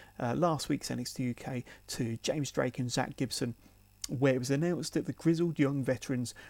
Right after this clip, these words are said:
will indeed be going up against Oney Lorcan and Danny Burch in three weeks' time on N X T U K.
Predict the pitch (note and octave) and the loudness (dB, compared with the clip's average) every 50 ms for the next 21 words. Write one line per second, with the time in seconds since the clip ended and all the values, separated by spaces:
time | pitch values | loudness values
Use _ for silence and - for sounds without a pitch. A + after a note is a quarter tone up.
0 | - - - B2+ C3 D3 E3 E3 E3 D#3+ D3+ C#3 - D3 C3 A#2+ B2 A#2+ - C3 | -20 -12 -8 2 4 6 6 8 6 4 4 2 2 2 2 2 0 -2 0 -2
1 | B2 - B2+ B2 A#2+ B2 - C#3+ - B2 B2 C3 - C#3+ D3+ D3+ D3 C3 B2+ B2+ | 0 0 0 0 0 -2 -2 -2 -2 -2 -2 0 2 4 4 4 4 2 2 2
2 | A#2+ A#2 - - B2 A#2 C#3+ C#3 A#2+ A2+ - D#3 C#3 C3 B2+ - - B2 B2 - | 0 0 -2 -2 -2 -2 -2 -4 -6 -4 -2 0 0 0 0 0 0 0 0 0
3 | - - C3 A#2 - - - D3 C3+ C3+ B2+ C3 C#3 - - B2+ A#2+ A#2 A#2 A2+ | -2 -4 -6 -6 -6 0 2 2 4 4 2 0 -4 -4 -4 -2 -2 -2 -2 -2
4 | - C3 A#2+ - C#3 A#2+ A#2+ - - - - - A#2+ A#2 A#2 A2+ - - A#2+ A#2 | -4 -4 -4 -4 -4 -6 -6 -6 -8 -10 -6 -6 -4 -4 -4 -6 -6 -6 -6 -6
5 | B2 | -6